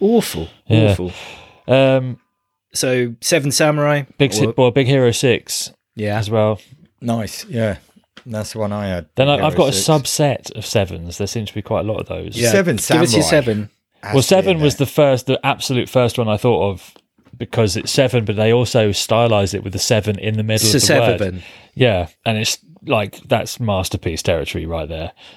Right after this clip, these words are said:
Speaker 2: Same with Seven Samurai, which
Speaker 1: I know, but if you, you've got to be careful not to just talk about how good David Fincher movies are, 'cause otherwise you're a film bro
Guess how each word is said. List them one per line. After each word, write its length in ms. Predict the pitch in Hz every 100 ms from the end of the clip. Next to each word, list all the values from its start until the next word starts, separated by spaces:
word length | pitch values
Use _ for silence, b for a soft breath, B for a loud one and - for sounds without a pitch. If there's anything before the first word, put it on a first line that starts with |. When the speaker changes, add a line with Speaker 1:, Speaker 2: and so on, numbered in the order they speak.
| B
Speaker 2:
Same 540 | - - 147 113 101 95
with 160 | 90
Seven 320 | - 104 90
Samurai, 580 | 87 104 92 90 85 85 82
which 160 | 101 117
Speaker 1:
I 60 | 156
know, 220 | 175 180
but 140 | 156 143
if 220 | 151 -
you, 220 | 185 175 - - B B
you've 140 | 123
got 80 | 165
to 60 | 139
be 80 | 135
careful 360 | 160 156 143
not 160 | 127 117
to 80 | -
just 260 | 110 113 -
talk 180 | 123 -
about 200 | 113 104
how 80 | 110
good 180 | 110
David 300 | 98 110 107
Fincher 260 | 113 123 -
movies 320 | 98 90 87 90
are, 160 | 90
'cause 180 | - 107
otherwise 300 | 101 104 101 101
you're 100 | 101
a 40 |
film 260 | - 117 120
bro 240 | 85 82